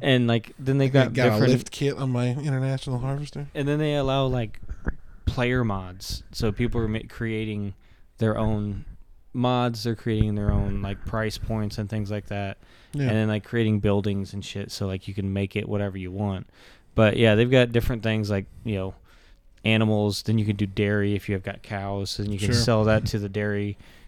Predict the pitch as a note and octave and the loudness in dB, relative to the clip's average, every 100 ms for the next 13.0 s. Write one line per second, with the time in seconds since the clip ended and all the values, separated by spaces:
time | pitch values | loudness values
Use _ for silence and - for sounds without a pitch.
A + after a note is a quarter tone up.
0 | - - G#2+ G2 F#2 F2+ F2+ G2 G#2 - | -16 -10 -6 -4 -6 -8 -12 -12 -14 -18
1 | - - - - - A2+ A2 G#2+ G2+ - | -20 -20 -20 -20 -2 0 4 4 2 0
2 | G#2+ G2+ G2+ G2 G#2 G#2 G2 G#2 G2+ G2 | 0 2 2 0 -4 -2 -2 -2 -4 -2
3 | G2 F#2+ - A#2+ A2 A#2 - A#2+ - - | -2 -4 -6 -4 -2 0 0 -2 -4 -12
4 | - - - - - - - B2+ C3 - | -20 -20 -20 -20 -20 -4 2 6 6 6
5 | B2 G2 G#2+ A2 G#2 G2 G2 G2+ F#2+ F#2+ | 2 2 2 4 6 2 0 -2 -2 -6
6 | G2 G#2+ A2 A2 A2 G#2+ A#2 A2+ B2 C3 | -6 -4 -4 -4 -4 0 2 2 4 4
7 | C3 C3 C3 B2 B2+ A2+ - A2+ A2+ - | 4 4 0 2 4 2 2 2 0 -2
8 | G#2 G#2+ G#2 G2 F#2+ - - - - _ | 0 2 2 0 -4 -8 -18 -20 -20 _
9 | _ A2 G2 G2 - - A2 A2 B2 A#2 | _ 0 0 0 -4 -2 0 0 0 -2
10 | A2 G#2+ A#2 G#2 G2+ G2 F2+ G2+ F#2+ G2 | 2 4 4 2 0 -2 -2 -4 -4 -6
11 | - _ _ E3 C#3 - - - G#2 C#3+ | -12 _ _ -4 -4 -4 -10 -4 0 2
12 | - G#2 G2+ C3+ - C#3+ C#3+ D3+ C#3+ B2+ | 2 2 0 -4 -4 -4 0 2 2 0